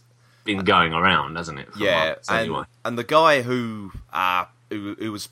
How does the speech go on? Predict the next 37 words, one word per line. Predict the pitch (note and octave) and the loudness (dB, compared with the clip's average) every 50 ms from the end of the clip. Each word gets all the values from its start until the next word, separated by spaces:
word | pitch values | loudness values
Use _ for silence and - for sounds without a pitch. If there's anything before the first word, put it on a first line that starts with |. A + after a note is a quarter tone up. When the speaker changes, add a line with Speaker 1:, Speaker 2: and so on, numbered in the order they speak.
| _ | _
Speaker 2:
sort | - - - - - | -16 -16 -16 -16 -18
of, | - _ _ _ _ _ _ _ _ _ - | -20 _ _ _ _ _ _ _ _ _ -10
s-, | - - - - _ - | -8 -8 -10 -10 _ -8
who | A2 A#2+ A2 | -8 -8 -6
was | A2+ - | -6 -6
said | - - C#3 B2 - | -2 0 0 -2 0
that | A#2+ A2 - | -4 -6 -4
he, | A2 A2+ A2 G2 | -4 -8 -8 -6
he'd | A#2 B2+ A#2 - | -6 -6 -6 -6
found | - - C3+ A#2+ A2+ A2 | -2 2 2 2 2 0
these | G#2 G2+ A2+ | -4 -4 -4
episodes, | A#2+ - - G#2 - - G2+ F#2 G2 | -6 -6 -6 -8 -6 -4 -6 -6 -6
these, | G2 F2+ | -10 -12
these, | - F#2+ G#2+ G2 - | -12 -14 -14 -12 -8
what | B2+ C3 | -6 -6
was | C#3 C3+ D#3 | -6 -4 -6
it, | B2+ | -4
how | C3+ D3+ D#3 | -4 -4 -4
many | D#3+ D#3 | -4 -6
containers | D3 - C#3+ C#3 - - - D#3+ D#3 D#3 D3+ D#3 D#3 C#3+ C3 | -8 -8 -12 -8 -10 -8 -4 -4 -4 -4 -4 -8 -8 -8 -8
that | C3+ B2+ - - B2 B2 D#2 | -10 -12 -14 -14 -14 -12 -12
was | G2+ - | -8 -8
shipped | - - - - - | -8 -8 -8 -10 -12
up | C#3+ - | -14 -12
to | - C3 | -10 -8
Liverpool | C3+ C3+ C3 B2 G2+ | -8 -8 -4 0 2
Speaker 1:
Yeah. | G2 F2+ F2 E2 | 2 4 4 2
Speaker 2:
or | C#2+ | 0
something, | - - D3 C#3+ C#3+ C3+ - D3 C#3+ D3 C#3+ C3 | 0 -2 -2 -4 -4 -6 -8 -6 -6 -6 -6 -6
and | A2+ G#2 G2+ F#2+ _ _ _ _ _ | -6 -8 -8 -10 _ _ _ _ _
Speaker 1:
Yeah, | - E2 E2 E2+ E2 D#2+ D#2+ | -4 -2 0 0 0 0 0
we've | F2 E2+ - - | -2 -4 -4 2
been | A#2 G2+ F2+ | 2 2 2
through | - - D#2+ D2+ | 2 0 -2 0
all | D2+ D#2 | 0 -2
this, | D#2 D#2 - | -4 -4 -4
haven't | - D#2+ C2+ C#2+ D2 | -6 -4 -4 -4 -8